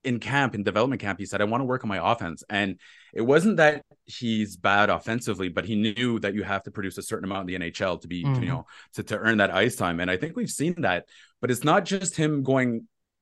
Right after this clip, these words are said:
Speaker 1: all out to get that offense. Smart decision-making, like,
Speaker 2: Yeah.
Speaker 1: really smart decision-making, and, and that will serve him well, uh, going into it. Some, I'm already,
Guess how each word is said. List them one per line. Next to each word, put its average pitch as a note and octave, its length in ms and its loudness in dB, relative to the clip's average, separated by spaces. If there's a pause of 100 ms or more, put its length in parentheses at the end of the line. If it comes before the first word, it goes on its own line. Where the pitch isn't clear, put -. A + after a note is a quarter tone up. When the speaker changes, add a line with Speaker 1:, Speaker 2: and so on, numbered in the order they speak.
(260)
Speaker 1:
all A#2 200 6
out A2+ 280 4
to G2 80 -12
get F#2 100 -2
that G2 100 2
offense. G2 520 0
Smart A2+ 420 0
decision-making, F#2 680 -8 (220)
like, G2+ 120 -4
Speaker 2:
Yeah. G2+ 120 -6
Speaker 1:
really D3 480 6
smart A#2+ 360 0
decision-making, G2 760 -2
and, G2 240 0
and G#2 160 0
that A2 160 4
will G#2 160 0
serve G2 240 -4
him F#2 160 -6
well, F2 280 -2 (340)
uh, F2+ 220 0
going F2+ 280 -4
into G2 200 -4
it. A2 80 -4
Some, D#3 200 0 (180)
I'm D3+ 140 4
already, F#3 360 8